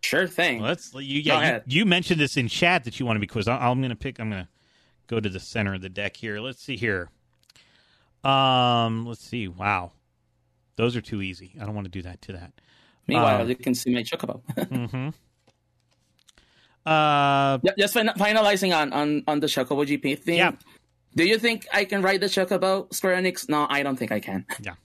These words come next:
Speaker 1: Basically. Uh, you get the reference.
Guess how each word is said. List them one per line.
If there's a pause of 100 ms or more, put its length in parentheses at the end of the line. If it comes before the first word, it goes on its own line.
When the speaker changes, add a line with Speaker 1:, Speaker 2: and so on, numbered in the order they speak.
(120)
Speaker 1:
Basically. (2000)
Uh,
you
get
the
reference.